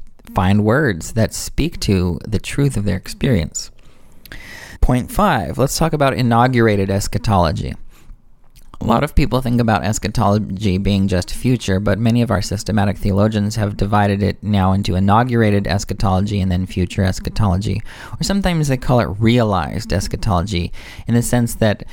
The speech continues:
you get a little bite of the future in the present, and somehow the kingdom is already inaugurated in this world, and it's unfolding in this world, and the potential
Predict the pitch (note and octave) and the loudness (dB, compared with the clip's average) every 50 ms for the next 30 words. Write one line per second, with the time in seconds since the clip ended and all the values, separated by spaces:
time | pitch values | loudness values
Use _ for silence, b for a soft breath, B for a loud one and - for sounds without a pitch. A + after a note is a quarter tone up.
0 | B B B B B A2 A2 A2+ C3 B2+ A#2 D#2+ G#2+ B2 A#2+ A2+ G2+ F#2+ E2+ A2+ | B B B B B 2 4 4 4 2 2 2 2 4 4 4 2 2 2 2
1 | B2+ D3+ D#3 B2+ - A#2 A#2 A2 G2+ - - B2+ A#2+ A2 - - G#2+ F#2 C#2+ G2+ | 2 2 0 -2 -2 -2 0 0 -2 0 2 2 2 2 2 2 0 0 0 0
2 | G2 F2+ - - - C#3 C#3 C#3 A#2+ G#2 F#2+ - - G2 G2 G2 - - - C3 | -2 -2 -2 0 0 2 2 2 2 0 0 0 0 -2 -2 -2 -2 -2 0 0
3 | C#3 D3 D3 D3 C3 A2 G#2 G2 A2 - - - B2+ A#2+ A2+ A2 A2 G#2 G2+ G2 | 2 2 2 4 4 4 2 2 0 -2 -4 -2 0 0 2 2 2 2 2 0
4 | G2+ G#2+ - B B B B G#2 G2+ F#2 B B - _ - - - - _ _ | -2 -4 -8 B B B B -18 -18 -18 B B -20 _ -20 -20 -20 -20 _ _
5 | _ _ _ _ - A2+ A2+ G#2 - - A#2+ B2 B2 A#2 A2 A2+ A#2+ B2 B2 A#2 | _ _ _ _ 0 0 0 2 2 4 4 4 4 4 4 2 2 2 2 2
6 | A2+ G#2+ G#2+ G2+ G2+ G#2 G#2 G2 G2 F#2 F2+ F2+ F2+ F#2 F#2 F#2+ G#2 G2+ G2+ - | 2 2 2 2 2 2 0 0 0 2 2 2 2 2 2 2 2 2 2 2
7 | - G2+ G2+ G2 F#2 F#2 G#2+ A2 F#2+ G#2 - - - A#2+ B2 B2 A#2+ - - A#2 | 2 2 4 4 4 2 0 0 0 -2 -2 -2 0 2 2 2 0 2 2 2
8 | A2 G#2+ G#2+ G#2 G2+ F#2+ F#2+ G2 F#2+ F#2 - - G2 F#2+ F2+ F2 E2+ E2+ E2+ - | 4 4 4 4 4 4 4 4 2 2 0 0 0 2 2 2 2 2 0 -2
9 | - F#2+ G2+ G2+ F#2+ - - - - - - D3 D#3 D#3+ D3+ - - A#2 G#2+ G2+ | -2 0 0 0 2 2 2 2 2 2 0 2 2 2 2 2 2 2 2 2
10 | F#2+ G2 | 0 -2